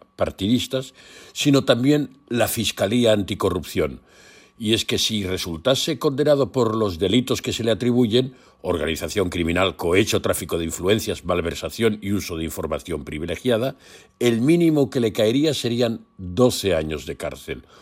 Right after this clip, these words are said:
Una incitación demasiado grande a poner los pies en polvorosa. El magistrado del Supremo, Leopoldo Puente,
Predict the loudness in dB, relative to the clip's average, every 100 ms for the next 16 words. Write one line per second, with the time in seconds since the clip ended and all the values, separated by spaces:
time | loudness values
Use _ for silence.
0 | -20 _ _ -4 -2 0 -2 -4 -6 -6
1 | -2 -4 -4 -6 -4 -4 -2 -2 -2 -2
2 | 0 0 0 0 -2 -4 0 2 2 0
3 | -2 -4 -4 -2 -2 -2 -4 -12 -6 -6
4 | 0 -2 0 -4 -6 -10 -14 -16 -20 -20
5 | -20 -20 _ -4 -2 0 -2 -2 -4 -2
6 | 0 0 -2 -2 2 2 4 4 4 2
7 | 2 0 0 4 4 4 2 0